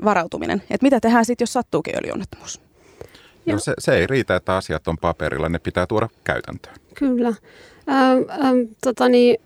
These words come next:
Speaker 3: äh, r-, rannoilla sijaitsee kans te-, tehtaita, jotain tämmösiä jalastamoja ja, ja tota, ähm,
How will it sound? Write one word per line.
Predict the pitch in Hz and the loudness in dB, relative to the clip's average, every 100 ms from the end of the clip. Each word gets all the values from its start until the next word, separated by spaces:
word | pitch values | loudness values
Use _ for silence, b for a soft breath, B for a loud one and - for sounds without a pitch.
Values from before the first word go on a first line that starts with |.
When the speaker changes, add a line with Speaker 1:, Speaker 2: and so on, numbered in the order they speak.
| _ 240 | _ 4
Speaker 3:
äh, | 233 233 | 6 4
r-, | 254 | 0
rannoilla | 277 302 349 285 247 | 2 6 6 6 4
sijaitsee | 247 226 233 226 | 4 2 4 4
kans | 226 220 | 4 4
te-, | - - | 0 0
tehtaita, | 254 240 - 214 214 | 0 0 2 4 6
jotain | 208 208 | 4 6
tämmösiä | 202 220 | 4 6
jalastamoja | 226 233 214 - 196 196 | 6 4 2 0 0 2
ja, | 190 202 214 | 2 0 0
ja | 208 - - - | 0 -2 -6 -2
tota, | 202 202 196 190 B B B B B - | 0 2 2 0 B B B B B -2
ähm, | 196 | 2